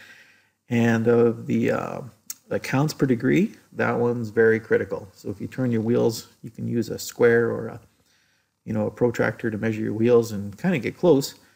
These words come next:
Set them to about thirty degrees and make sure it's actually staying around thirty degrees. And that'll be, uh, those will be good starting points.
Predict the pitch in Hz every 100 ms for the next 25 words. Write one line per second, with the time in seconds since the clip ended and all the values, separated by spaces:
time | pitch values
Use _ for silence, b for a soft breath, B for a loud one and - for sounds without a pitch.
0 | b b b b - 135 123 127 117 120
1 | 131 127 113 127 143 156 151 151 - 156
2 | 160 160 - 156 175 208 135 110 110 110
3 | 107 104 107 110 104 104 - 117 117 131
4 | 131 123 120 123 113 110 123 147 175 143
5 | 147 139 - 120 113 104 - 101 -